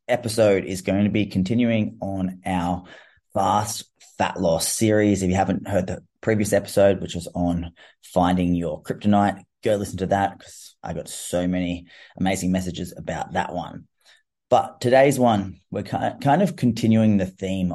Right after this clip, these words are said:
of trying to figure out why we're not getting results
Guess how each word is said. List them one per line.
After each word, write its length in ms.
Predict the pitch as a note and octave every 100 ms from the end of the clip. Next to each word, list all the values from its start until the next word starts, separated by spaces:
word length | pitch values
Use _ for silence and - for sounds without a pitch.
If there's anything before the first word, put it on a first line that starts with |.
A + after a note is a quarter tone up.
| -
of 380 | F2 E2+ E2+ - _ _ _ _ _
trying 360 | - G#2 B2+
to 80 | D3
figure 440 | D3 - G2+ G2 F#2
out 360 | F2+ E2+ - _ _ _ _ _ _ _ _
why 500 | F2+ F2 F2 E2+ F#2
we're 160 | F2+ F#2
not 300 | F2+ - -
getting 280 | E2+ E2+ E2
results 760 | F2+ D#2+ F2 F2 - - -